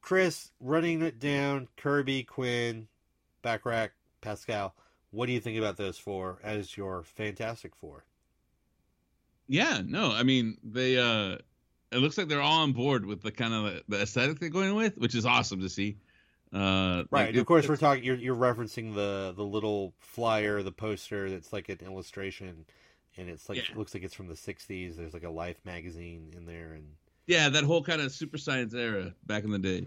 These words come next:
Speaker 1: Yeah, the su-, yeah, that's true. That is a great, I really do think, and for those listeners who don't know, th-, uh, this movie has long been rumored to take place in the sixties. Um, I think that's such a fantastic setting for something like
Speaker 2: Yeah.
Speaker 1: this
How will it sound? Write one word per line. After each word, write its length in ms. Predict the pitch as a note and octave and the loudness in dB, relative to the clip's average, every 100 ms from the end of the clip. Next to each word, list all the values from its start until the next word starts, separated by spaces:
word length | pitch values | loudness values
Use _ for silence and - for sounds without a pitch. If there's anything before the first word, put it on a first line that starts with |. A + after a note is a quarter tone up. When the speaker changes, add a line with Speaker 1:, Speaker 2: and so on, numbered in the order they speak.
| - | -8
Speaker 1:
Yeah, 180 | - C3 | -2 0
the 80 | A#2+ | 0
su-, 200 | - F3 | -2 -2
yeah, 220 | A2 G#2+ - - | 2 0 -2 -4
that's 200 | D#3+ - | -4 0
true. 180 | F3+ G#2+ | 0 2
That 180 | D#3 G#3 | 4 4
is 120 | A#3 | 2
a 80 | G#3 | 2
great, 460 | C#3 C3+ D#3+ D#3+ - - - | 2 6 6 6 0 -16 4
I 100 | F3+ | 8
really 300 | F#3 B3+ C4 | 12 12 10
do 220 | E3 F3+ | 8 6
think, 400 | - D#3+ C3+ A2 - | 6 2 2 -4 -8
and 200 | A#2+ A2 | -8 -2
for 120 | D3 | 4
those 300 | D#3+ D3 A#2+ | 4 4 2
listeners 320 | C#3+ D3 A#2+ | -2 -2 -4
who 80 | A#2+ | -2
don't 260 | B2 A2+ | -2 -4
know, 300 | G#2 A2+ G2+ - - - _ _ | -2 -2 -2 -4 -16 -20 _ _
th-, 120 | G#2+ - | -18 -8
uh, 420 | A#2+ A#2 G#2 G2 F2 - | -2 0 2 -2 -6 -2
this 300 | C3 D#3+ - | 0 0 4
movie 260 | E3 D3+ | 4 6
has 160 | C#3+ A#2 | 4 2
long 300 | A#2+ C3 C3 | 2 2 2
been 140 | B2+ | 0
rumored 500 | G#2 A2 G#2+ G#2 F#2 | 0 -2 -2 -2 -4
to 100 | - | -8
take 280 | - A2 G2 | -6 -6 -6
place 360 | - G#2 F#2 - | -6 -6 -6 -8
in 200 | G#2+ G2+ | -8 -8
the 80 | G2 | -8
sixties. 840 | - G#2 G2 - B2+ C3 B2 - - _ - _ _ _ _ _ | -10 -10 -10 -8 -4 -4 -6 -10 -20 _ -20 _ _ _ _ _
Um, 420 | G2+ G2 F2+ F2 D#2+ - | -8 -6 -4 -6 -12 -10
I 60 | A#2+ | -6
think 180 | F3 E3 | -2 -2
that's 140 | D#3 | -2
such 180 | D3 - | -4 -6
a 80 | B2+ | -4
fantastic 880 | C3 A2+ G2 A2 A2 A2 - G2+ | -4 -4 -6 0 0 0 -6 -10
setting 500 | - - G2 G2 A#2 A#2+ | -12 -8 -6 -6 -8 -6
for 140 | D3 | -4
something 360 | - C#3+ D3+ D3+ | -4 -4 -4 -4
like 160 | D#3 | -2
Speaker 2:
Yeah. 60 | - | 0
Speaker 1:
this 480 | E3 E3 D#3+ - | 2 2 0 -8